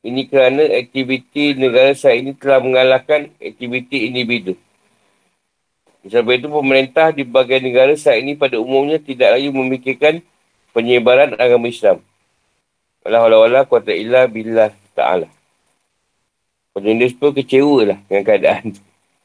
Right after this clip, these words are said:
Jadi, pemerintah lebih kepada pembangunan dan benda-benda dunia lah.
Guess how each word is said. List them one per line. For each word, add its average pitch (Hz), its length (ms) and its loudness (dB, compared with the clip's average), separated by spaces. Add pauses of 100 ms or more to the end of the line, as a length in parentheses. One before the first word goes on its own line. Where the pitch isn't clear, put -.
(1000)
Jadi, 98 140 -12
pemerintah 110 480 0
lebih 117 400 -2
kepada 113 320 0
pembangunan 110 720 0 (960)
dan 107 80 4
benda-benda 110 480 0
dunia 110 420 0
lah. 110 60 -12